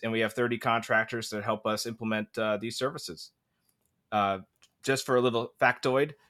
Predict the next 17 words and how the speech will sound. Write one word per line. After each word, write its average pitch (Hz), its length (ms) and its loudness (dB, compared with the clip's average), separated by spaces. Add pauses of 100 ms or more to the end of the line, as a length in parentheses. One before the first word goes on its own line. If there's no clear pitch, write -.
(180)
uh, 110 220 4
cloud 147 340 8
is 135 80 0
pretty 143 220 2
important 123 400 2
right 110 160 0
now. 107 400 2
We 117 100 -2
had 120 160 4
our 107 140 6
second 135 440 2
annual 120 340 4
offsite 127 520 4
recently, 139 500 -2
and 123 100 0
we 113 100 2
had 110 200 2